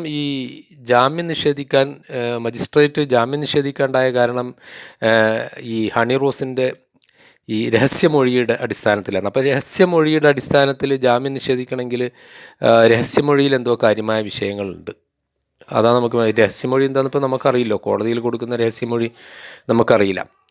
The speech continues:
രഹസ്യമൊഴി എന്തായാലും കുന്തി ദേവി എന്ന് വിളിച്ചതിനേക്കാളും അപ്പുറമായിരിക്കും. അതുകൊണ്ടാണല്ലോ രഹസ്യമായിട്ട് കൊടുക്കുന്നത്. അപ്പോൾ രഹസ്യമൊഴിയിൽ ബോച്ചയെക്കുറിച്ച് ഉള്ള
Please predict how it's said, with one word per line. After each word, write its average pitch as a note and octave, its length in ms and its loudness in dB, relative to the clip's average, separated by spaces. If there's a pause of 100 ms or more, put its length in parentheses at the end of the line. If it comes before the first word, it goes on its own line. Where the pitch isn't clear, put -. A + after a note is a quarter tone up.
രഹസ്യമൊഴി C#3 640 -4
എന്തായാലും C3+ 560 2
കുന്തി C3+ 400 -6
ദേവി C#3 200 0
എന്ന് D3+ 140 -6
വിളിച്ചതിനേക്കാളും D3 800 0 (200)
അപ്പുറമായിരിക്കും. D#3+ 540 2 (300)
അതുകൊണ്ടാണല്ലോ A2 560 -4
രഹസ്യമായിട്ട് C3 440 2
കൊടുക്കുന്നത്. G2+ 460 -6 (640)
അപ്പോൾ B2+ 180 4
രഹസ്യമൊഴിയിൽ F#3 760 2 (360)
ബോച്ചയെക്കുറിച്ച് C#3+ 760 -2 (960)
ഉള്ള C3+ 180 4